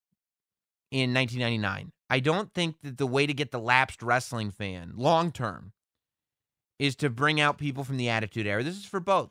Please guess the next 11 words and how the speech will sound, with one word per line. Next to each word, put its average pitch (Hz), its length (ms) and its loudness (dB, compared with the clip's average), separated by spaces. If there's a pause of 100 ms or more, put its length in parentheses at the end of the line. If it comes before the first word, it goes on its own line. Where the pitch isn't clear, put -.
Like 110 200 -12
in 113 220 -10
W 131 220 -4
W 127 260 -4
E's 139 220 -6
case, 139 420 -8 (540)
long-term, 143 1120 2 (420)
the 127 100 -2
lapsed 143 560 0
wrestling 139 460 0
fan 110 420 -2